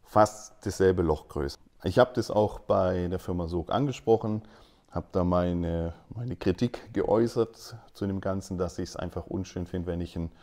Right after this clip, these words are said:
System kaufe, das um die zweihundert Euro kostet, dass da kein, ja,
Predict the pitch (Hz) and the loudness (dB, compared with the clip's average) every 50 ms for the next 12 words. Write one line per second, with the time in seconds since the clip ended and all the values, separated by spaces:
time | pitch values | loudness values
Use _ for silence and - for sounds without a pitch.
0 | - - - - _ - - 82 - - 85 82 82 - - 85 85 80 - 85 | -20 -20 -20 -20 _ -10 -10 -10 -6 -6 -4 -4 -4 0 0 0 0 0 -4 -6
1 | 82 - 80 82 82 85 - - - 80 78 78 78 76 - 85 85 82 78 80 | -6 -6 -8 -8 -8 -10 -10 -10 -10 -8 -6 -6 -8 -6 -4 -4 -4 -2 -4 -6
2 | - - 101 98 - - - 90 - - - - - - - - - - - 85 | -4 -2 -2 -2 -2 -2 -4 -6 -6 -6 -14 -20 -20 -20 -20 -20 -16 -4 -2 -2
3 | 80 - - - 87 85 82 82 85 85 80 - - 78 78 80 78 78 76 78 | -2 -2 -2 0 2 2 2 2 0 -2 -4 -6 -6 -4 -4 -2 -2 -4 -6 -6
4 | - - - _ _ _ _ - 80 80 80 82 | -10 -12 -20 _ _ _ _ -8 -8 -6 -6 -8